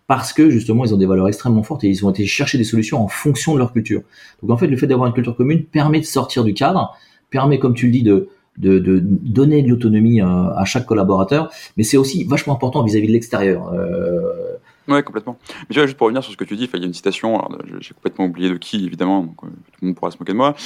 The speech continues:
Speaker 2: mais, euh, tu sais, c'est cette citation qui dit, « On recrute pas des gens intelligents pour leur dire quoi faire, on recrute des gens intelligents pour qu'ils nous disent quoi faire. »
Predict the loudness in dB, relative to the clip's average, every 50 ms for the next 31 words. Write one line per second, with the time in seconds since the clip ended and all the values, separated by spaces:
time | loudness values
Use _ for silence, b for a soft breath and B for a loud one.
0 | B B B B B -8 -2 0 2 2 2 0 0 -2 -2 -2 -2 -6 -16 -12
1 | -10 -10 -6 -4 -6 -4 -4 -4 -4 -2 -2 0 0 0 -2 -2 -4 -6 -6 -4
2 | -2 -2 -2 -2 -4 -4 -4 -6 -6 -6 -8 -8 -6 -6 -6 -4 -2 -2 -2 -2
3 | -4 -6 -8 -8 -6 -4 -2 -2 0 0 -2 -4 -8 -8 -6 -4 -2 -2 -2 -2
4 | -2 -2 -2 -2 -2 -2 -4 -6 -2 0 0 0 0 -2 -4 -4 -4 -6 -6 -8
5 | -14